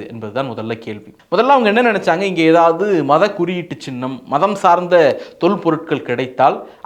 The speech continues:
அதை வைத்துக்கொண்டு தாங்கள் கட்டமைக்க விரும்புகிற அந்த வேதகால நாகரிகம், சரஸ்வதி நாகரிகம் அப்படிங்கிறது மாதிரியான கற்பனையான கதைகளுக்கு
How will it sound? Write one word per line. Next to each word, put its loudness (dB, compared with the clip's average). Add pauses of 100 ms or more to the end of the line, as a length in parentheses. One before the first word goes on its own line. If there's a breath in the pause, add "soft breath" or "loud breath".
(120)
அதை 4 (140)
வைத்துக்கொண்டு -2 (400 loud breath)
தாங்கள் 2 (120)
கட்டமைக்க 0
விரும்புகிற 0 (440)
அந்த -2 (440)
வேதகால 4
நாகரிகம், -2 (160)
சரஸ்வதி 0
நாகரிகம் -2 (380 soft breath)
அப்படிங்கிறது 2
மாதிரியான 0
கற்பனையான 2
கதைகளுக்கு 0